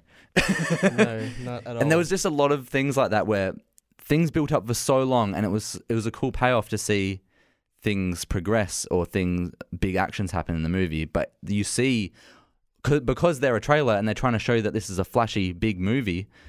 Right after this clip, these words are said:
Speaker 1: they're trying to show all these points, and they get revealed.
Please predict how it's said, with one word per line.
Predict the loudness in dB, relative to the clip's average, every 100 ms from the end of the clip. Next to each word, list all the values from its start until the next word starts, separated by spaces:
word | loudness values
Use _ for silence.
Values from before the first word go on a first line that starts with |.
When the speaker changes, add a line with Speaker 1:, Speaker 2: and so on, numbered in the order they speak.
| -20 -20 _ _
Speaker 1:
they're | -2
trying | 2 0
to | 2
show | 2
all | 4
these | 4 0
points, | 0 0 -2 -2 -6 -6 -2
and | -2 -2 -4 -14 -20 _ _ -10
they | -2 -2 -2 -8 -6
get | -2 0
revealed. | -2 0 0 0 -2